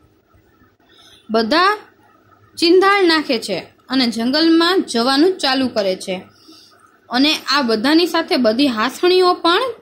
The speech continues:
પાછળ પાછળ જાય છે અને આ ટોળામાં નંદુ પણ સાથે જાય છે. હવે જુઓ, આ જુઓ જોઈએ આ શું છે? આ નંદુ છે. આ જે ચિત્રમાં દેખાય છે ને, આ નંદુ દેખાય છે. હવે જુઓ,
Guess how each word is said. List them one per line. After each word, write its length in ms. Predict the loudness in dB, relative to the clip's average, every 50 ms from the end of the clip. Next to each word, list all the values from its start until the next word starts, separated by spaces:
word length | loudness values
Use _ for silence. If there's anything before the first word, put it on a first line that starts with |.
| _ _
પાછળ 320 | -4 -4 -2 -2 -2 -4 -2
પાછળ 420 | -2 -4 -4 -2 -2 -2 -2 -2
જાય 320 | 0 0 0 0 0 0 -2
છે 360 | -2 -4 -4 -4 -4 -6 -14 -20 -20 -20 -20 _ -4
અને 180 | -2 -2 -2
આ 240 | -2 -2 0 0 0
ટોળામાં 560 | 0 0 0 0 2 0 0 0 0 2 2
નંદુ 340 | 2 2 4 4 4 4 2
પણ 240 | 2 0 -2 0 0
સાથે 300 | 0 -2 0 0 -2 -2
જાય 240 | -2 -2 -4 -4 -6
છે. 260 | -10 -12 -12 -14 -14 -16 _ _ _ _ _ _ _ _ _ _ _ _ _ _ _ _ _ _ _ _ -6
હવે 160 | -4 -4 -4
જુઓ, 240 | -2 0 0 0 0
આ 380 | 0 -2 -4 -4 -4 -2 -2
જુઓ 320 | 0 0 2 2 2 2 0
જોઈએ 220 | 0 0 0 0
આ 80 | 0 -2
શું 240 | -2 -2 -4 -4 -2
છે? 260 | -2 -2 0 0 0 -2 -4 -10 -16 -10 -6
આ 100 | -4 -2
નંદુ 420 | 0 2 4 4 4 6 6 4 2
છે. 440 | 2 0 -4 -4 -4 -4 -8 -16 -20 -20 _ _ _ _
આ 120 | -4 -2
જે 120 | -2 -2 -2
ચિત્રમાં 480 | -4 -6 -8 -4 -2 0 2 2 2
દેખાય 320 | 0 0 -2 -2 -2 -4 -2
છે 260 | -2 -4 -2 -2 -2
ને, 140 | -4 -4 -10 -16 _ _ _ _ _ _ _ _ _ -8
આ 240 | -4 -2 -2 0 2
નંદુ 340 | 2 2 2 2 2 2 2
દેખાય 400 | 0 -2 -4 -2 -4 -4 -6 -6
છે. 400 | -6 -8 -8 -8 -8 -10 -12 -20 _ _ _ _ _ _ -20 _ _ _ _ _ _ -20 -20 -20 _ -6
હવે 160 | -4 -2 -2
જુઓ, 360 | 0 0 0 0 0 -2 -2